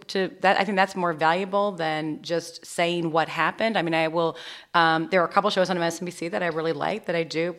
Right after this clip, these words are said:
like Nicole Wallace and, uh, Chuck Todd's, for example. And, you know, sometimes I'll go on and they'll be like, "Wow, there was so much news today." I'm like, "Not really." <laughs> Not really. There was a lot of activity today,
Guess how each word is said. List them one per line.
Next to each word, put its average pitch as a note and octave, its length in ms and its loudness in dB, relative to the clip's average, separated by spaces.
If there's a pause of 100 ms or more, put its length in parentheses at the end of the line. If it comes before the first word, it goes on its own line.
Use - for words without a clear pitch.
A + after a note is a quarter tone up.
like D#3 180 -6
Nicole D#3+ 300 -6
Wallace D3 420 -6
and, D3 420 -8
uh, C#3+ 140 -10
Chuck D#3 240 -6
Todd's, D3+ 320 -8
for F#3+ 140 -12
example. G3+ 480 -2
And, D#3+ 160 -4
you - 380 -18
know, G#3 60 0
sometimes G#3 280 0
I'll F#3+ 80 0
go E3+ 80 2
on F3 80 6
and F3+ 80 2
they'll E3 80 0
be D#3+ 80 0
like, D3+ 160 -10
"Wow, C4+ 140 2
there G3+ 100 4
was D#3+ 80 -6
so C4 80 -4
much A#3+ 240 -4
news A3+ 220 -4
today." F3 140 -6
I'm D#3 100 -6
like, F3 180 -6
"Not B3+ 160 -4
really." C4+ 360 0 (440)
<laughs> - 0 - (1000)
Not D#4 200 8
really. B3+ 160 8
There C4+ 100 8
was D4 100 8
a C#4 60 8
lot C4+ 180 8
of B3+ 120 4
activity A#3 840 6
today, F#3+ 720 6